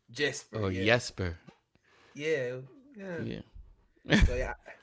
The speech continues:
Speaker 1: I feel like, uh, I feel like if you're patient, yeah, three point five. Uh, I actually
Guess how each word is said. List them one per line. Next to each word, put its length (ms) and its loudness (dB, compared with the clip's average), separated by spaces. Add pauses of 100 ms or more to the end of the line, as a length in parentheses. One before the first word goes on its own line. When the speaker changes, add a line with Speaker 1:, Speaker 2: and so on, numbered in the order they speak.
(320)
Speaker 1:
I 60 0
feel 180 2
like, 260 4
uh, 320 0 (400)
I 40 -6
feel 160 -2
like 140 0
if 140 -4
you're 80 -8
patient, 500 -4 (1500)
yeah, 440 -4 (120)
three 140 -6
point 300 -4
five. 320 0 (640)
Uh, 420 0 (880)
I 220 2
actually 600 -4